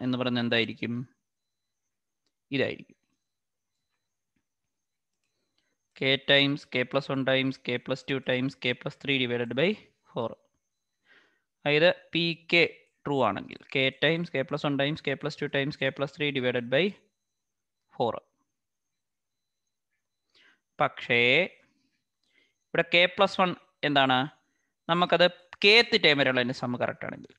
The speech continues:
K plus one എന്ന് പറയാനുള്ള ടേം കറക്റ്റ് ആണെങ്കിൽ നമുക്കതിന് പകരം K plus one, K plus one plus one, K plus one plus two, K plus one plus three by four. അപ്പോൾ പി കെ plus one ട്രൂ ആണ്. അപ്പം by principle of mathematical induction P of n true for all natural number.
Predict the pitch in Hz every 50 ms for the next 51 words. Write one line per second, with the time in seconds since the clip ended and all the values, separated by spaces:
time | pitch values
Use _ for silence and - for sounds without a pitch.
0 | _ - 151 160 - - 190 185 - - 190 185 185 175 185 180 175 170 170 165
1 | 165 165 160 160 160 160 151 156 160 151 156 151 156 - - 147 147 143 147 143
2 | 143 143 139 - 139 139 139 135 135 147 151 - 143 139 151 151 - - 160 170
3 | 196 - _ _ _ _ _ _ _ _ _ _ _ _ _ _ _ _ _ _
4 | _ - 185 190 220 214 202 220 202 175 165 151 - - 147 139 139 156 196 -
5 | _ _ _ _ _ _ _ _ _ _ _ - 180 196 - 220 202 - 214 196
6 | 185 175 147 151 - - 151 143 139 139 - - _ - - 175 175 - 180 185
7 | 196 175 156 156 - - 147 139 143 143 147 - 139 131 123 - 143 - 147 143
8 | - 151 143 151 151 - 160 143 147 139 131 135 127 120 107 - - - - -
9 | - 165 185 196 - - - - - _ _ 160 165 160 160 170 165 180 170 185
10 | 185 175 170 160 147 - 165 165 156 151 160 156 156 147 139 147 - - - 165
11 | 156 - 139 147 151 151 - 156 151 151 143 - 143 139 139 143 160 143 131 131
12 | 127 120 110 110 - - 117 107 - - -